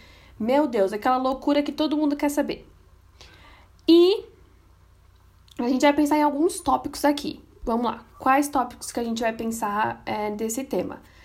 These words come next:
Treinar em jejum emagrece? Então, eu vou falar pra você se emagrece ou não, o que que o estudo diz sobre emagrecimento e treino em jejum.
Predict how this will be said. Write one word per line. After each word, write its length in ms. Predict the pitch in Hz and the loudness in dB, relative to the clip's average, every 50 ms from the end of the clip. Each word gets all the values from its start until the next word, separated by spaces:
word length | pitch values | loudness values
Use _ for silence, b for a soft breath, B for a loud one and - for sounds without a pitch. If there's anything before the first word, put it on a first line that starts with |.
| b b b | b b b
Treinar 240 | - 294 285 302 311 | -2 2 2 4 4
em 80 | 330 302 | 4 2
jejum 240 | 277 262 226 226 | 0 0 -2 -2
emagrece? 720 | 208 202 190 190 202 233 226 196 185 185 - - - 233 - - - | -2 -2 -2 -2 0 0 0 0 0 -4 -8 -14 -16 -18 -20 -18 -10
Então, 120 | - 320 | -4 -2
eu 40 | 294 | 0
vou 80 | 302 330 | 0 0
falar 200 | 320 427 427 220 | 2 2 0 0
pra 120 | - 233 | 0 -4
você 240 | 208 208 214 - 202 | -6 -6 -6 -6 -6
se 120 | 208 - | -6 -6
emagrece 380 | 214 208 202 220 220 220 226 226 | -6 -6 -4 -4 -4 -4 -4 -6
ou 60 | 220 | -6
não, 180 | 220 226 233 226 | -4 -4 -4 -4
o 20 | |
que 120 | 226 - | -6 -10
que 80 | - - | -8 -8
o 40 | 254 | -6
estudo 420 | 240 233 - 254 254 240 226 226 | -6 -6 -6 -6 -6 -6 -6 -6
diz 220 | 226 220 220 - - | -6 -6 -8 -8 -8
sobre 480 | - - 220 208 208 208 226 226 B B B B B B B | -6 -4 -4 -4 -4 -4 -8 -8 B B B B B B B
emagrecimento 760 | 254 240 233 233 226 226 226 226 226 233 226 220 214 220 226 | -6 -4 -4 -2 -2 -2 -4 -4 -4 -4 -4 -4 -4 -4 -6
e 40 | 226 | -6
treino 300 | 226 226 214 208 208 202 | -4 -4 -4 -4 -2 -4
em 80 | 202 | -4
jejum. 540 | 202 208 208 214 208 226 247 254 254 277 285 | -2 -2 -2 -2 -2 -2 -4 -4 -4 -4 -8